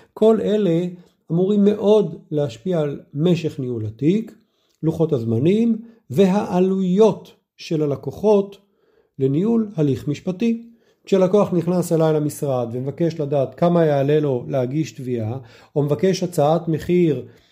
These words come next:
על ניהול הגנה בתיק, בתביעה שהוגשה נגדו,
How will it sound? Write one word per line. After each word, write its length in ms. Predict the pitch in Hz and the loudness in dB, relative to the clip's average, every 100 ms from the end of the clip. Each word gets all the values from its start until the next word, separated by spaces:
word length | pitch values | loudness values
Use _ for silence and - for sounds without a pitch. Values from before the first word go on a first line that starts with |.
| _ _ _ - | _ _ _ -4
על 340 | 143 139 139 - | 0 0 -2 -2
ניהול 380 | 147 143 180 170 | 0 4 4 4
הגנה 480 | 139 139 151 156 | 2 -2 -2 -4
בתיק, 560 | 127 123 170 175 170 - - | -4 -6 -2 -2 -2 -12 -16
בתביעה 420 | 127 113 131 160 147 | -16 -8 0 2 0
שהוגשה 400 | 139 120 160 147 | -4 -4 -2 -2
נגדו, 560 | 135 117 113 120 156 | -2 -4 -2 -2 -4